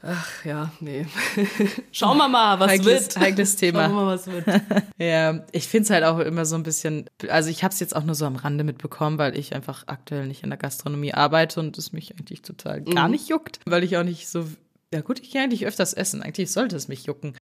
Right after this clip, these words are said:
Speaker 1: Schon, ja?
Speaker 2: <laughs>
Speaker 1: Du zahlst,
Speaker 2: Eigentlich
Speaker 1: du
Speaker 2: schon,
Speaker 1: zahlst.
Speaker 2: ja. Ich zahle, ja. Aber, ähm, ganz ehrlich, ich kann mir auch vorstellen, dass viele dann sagen, ja,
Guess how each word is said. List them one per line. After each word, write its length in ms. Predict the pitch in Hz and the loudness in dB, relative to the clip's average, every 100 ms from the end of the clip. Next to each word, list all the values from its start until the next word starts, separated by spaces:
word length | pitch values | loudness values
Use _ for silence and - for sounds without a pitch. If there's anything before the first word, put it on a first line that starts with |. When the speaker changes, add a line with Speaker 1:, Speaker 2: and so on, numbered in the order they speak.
| _ | _
Speaker 1:
Schon, 480 | - - 220 247 190 | -10 0 2 4 4
ja? 180 | 165 190 | 4 4
Speaker 2:
<laughs> 40 | 247 - 226 - - - - | 0 -4 -10 -12 -10 -10 -4
Speaker 1:
Du 140 | 233 226 | 0 2
zahlst, 480 | - 311 302 202 | 6 8 8 6
Speaker 2:
Eigentlich 420 | 254 247 294 311 302 | 2 4 4 4 4
Speaker 1:
du 60 | |
Speaker 2:
schon, 160 | 302 311 | 4 2
Speaker 1:
zahlst. 160 | 262 233 | 2 0
Speaker 2:
ja. 200 | 254 294 - - 349 339 320 302 - | 0 -2 -8 -12 -6 -4 0 0 0
Ich 340 | 269 349 - - | 0 0 -2 -2
zahle, 440 | 269 - 320 233 | 0 2 2 2
ja. 420 | 214 240 262 175 | 4 6 6 6
Aber, 600 | - 208 214 208 190 208 | 4 6 6 8 6 6
ähm, 240 | 202 202 185 | 4 2 4
ganz 240 | 190 196 | 4 4
ehrlich, 360 | 202 180 285 262 | 2 2 2 -4
ich 80 | - | -2
kann 160 | 240 | 2
mir 80 | 220 | 2
auch 60 | 208 | 2
vorstellen, 360 | 208 208 220 | 0 0 0
dass 180 | 202 208 | 0 0
viele 200 | 233 220 | 0 2
dann 180 | 214 208 | 2 4
sagen, 280 | 202 202 196 | 4 4 4
ja, 200 | 196 | 4